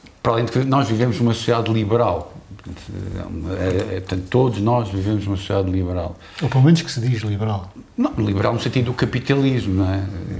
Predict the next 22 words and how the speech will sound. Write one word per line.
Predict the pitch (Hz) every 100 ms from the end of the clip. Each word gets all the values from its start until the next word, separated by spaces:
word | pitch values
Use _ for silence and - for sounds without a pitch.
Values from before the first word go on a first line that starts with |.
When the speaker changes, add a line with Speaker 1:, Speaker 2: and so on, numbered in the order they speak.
| - - 90
Speaker 1:
O | 87
capitalismo | 101 90 92 101 110 110 117 110
é | 113
uma, | 117 120 127 -
é | 117
uma, | 113 113 110 104 101
é | 104
uma | 107
filosofia | - 107 95 - 107 107 -
liberal. | 101 98 90 82 76 - - - -
O | -
que | 123 320
eu | 311
acho | 208 214
é | 208
que | 160
há |
agora | 123 98 107
um | 131
síndrome | - 101 101 117
em | 123
Portugal, | - - 95 90 82 -